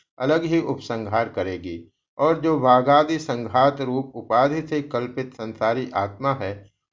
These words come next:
उसे इन भूतों से उत्पन्न होकर वह इन्हीं के नाश के साथ नष्ट हो जाता है।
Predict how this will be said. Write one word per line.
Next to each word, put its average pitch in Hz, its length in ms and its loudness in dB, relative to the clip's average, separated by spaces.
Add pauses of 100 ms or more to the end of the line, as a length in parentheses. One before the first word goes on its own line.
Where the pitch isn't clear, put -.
उसे 147 280 -2
इन 143 320 -2
भूतों 139 420 -4
से 165 120 -6
उत्पन्न 139 420 -2
होकर 127 380 -2
वह 117 260 -4 (100)
इन्हीं 156 340 -2
के 139 180 -4
नाश 127 440 0
के 113 120 -6
साथ 113 280 -2 (500)
नष्ट 156 240 -4
हो 117 140 -2
जाता 98 380 -2
है। 85 220 -10